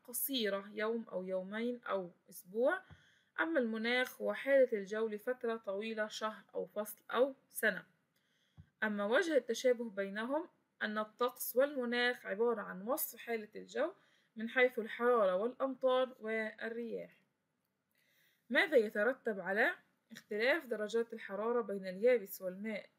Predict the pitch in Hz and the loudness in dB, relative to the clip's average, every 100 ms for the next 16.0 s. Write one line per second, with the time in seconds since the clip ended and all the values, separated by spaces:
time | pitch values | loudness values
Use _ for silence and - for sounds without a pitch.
0 | _ 202 220 190 175 175 170 190 202 247 | _ -4 -2 -2 -4 -6 -10 -6 -2 -2
1 | 370 - _ _ _ _ 254 330 233 226 | -4 -8 _ _ _ _ 2 2 2 -2
2 | 214 254 269 254 247 240 220 214 214 180 | 6 8 8 4 0 0 0 -2 -4 -6
3 | 226 247 240 240 185 - 226 185 175 185 | 0 0 0 -4 -10 -8 -6 -6 -6 -4
4 | 196 226 247 254 277 277 - _ _ _ | 0 2 4 2 -2 -4 -10 _ _ _
5 | _ _ _ _ _ _ _ 277 370 294 | _ _ _ _ _ _ _ -2 2 6
6 | 233 220 214 226 226 196 185 185 190 262 | 6 4 0 0 -2 -2 0 0 0 -2
7 | 311 277 226 240 226 226 - - 214 220 | -2 -2 -2 -2 -2 -4 -8 -4 -4 -4
8 | 208 185 190 - 214 - 170 - 285 330 | -6 -4 -6 -6 -12 -14 -10 -2 -2 -4
9 | _ _ _ _ _ - 403 269 262 233 | _ _ _ _ _ -2 -2 0 4 6
10 | 247 247 247 202 196 190 190 202 226 233 | 8 6 4 0 0 -2 -6 -10 -4 -2
11 | 214 196 208 196 180 180 185 196 262 302 | -2 -4 -4 -4 -10 -10 -4 0 0 -2
12 | 269 - 240 233 202 - - - 220 233 | -2 0 0 0 -4 -10 -12 -4 0 0
13 | 240 - - 208 220 208 196 - - 233 | -2 -6 -6 -4 -4 -6 -10 -12 -4 -2
14 | 240 196 214 208 196 185 - 240 240 202 | -2 -6 -6 -10 -10 -10 -4 -4 -6 -8
15 | 190 185 180 - 196 - 196 220 - 302 | -8 -8 -12 -14 -14 -10 -4 -4 0 -2